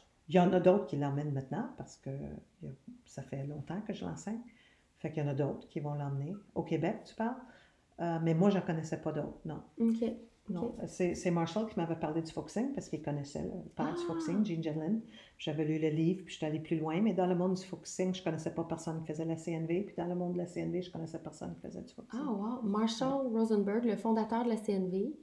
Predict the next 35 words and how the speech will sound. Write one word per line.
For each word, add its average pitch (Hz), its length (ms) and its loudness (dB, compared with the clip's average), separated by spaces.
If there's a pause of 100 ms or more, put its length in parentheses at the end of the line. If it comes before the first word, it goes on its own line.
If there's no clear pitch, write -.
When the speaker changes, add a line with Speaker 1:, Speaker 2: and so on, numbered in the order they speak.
(160)
Speaker 1:
Qui - 120 -6
m'a 160 60 0
parlé 151 240 4
Speaker 2:
connaît 294 160 10
Speaker 1:
du 294 60 8
Speaker 2:
le 262 80 8
Speaker 1:
focusing. 226 540 4
Speaker 2:
focusing, - 80 -
Speaker 1:
Oui. 180 220 8
Speaker 2:
mais 208 140 8
n'en 214 160 8
faisait 220 240 4
pas, - 180 0 (520)
ne 196 100 4
pratiquait 180 380 6
Speaker 1:
Non. 208 60 -4
Speaker 2:
pas. - 200 0 (100)
Speaker 1:
Non, 190 200 0
il 147 100 -2
faisait 151 240 -2
la 151 120 0
C 151 120 -6
N 147 160 -4
V, 151 180 -2
lui, 147 160 -4
à 147 60 -4
temps 139 240 -8
plein. 143 140 -4
Il 175 160 0
voyageait 147 340 -4
partout - 300 -8
dans 147 120 -2
le 143 60 -2
monde, 156 280 -2
hein. 165 80 -10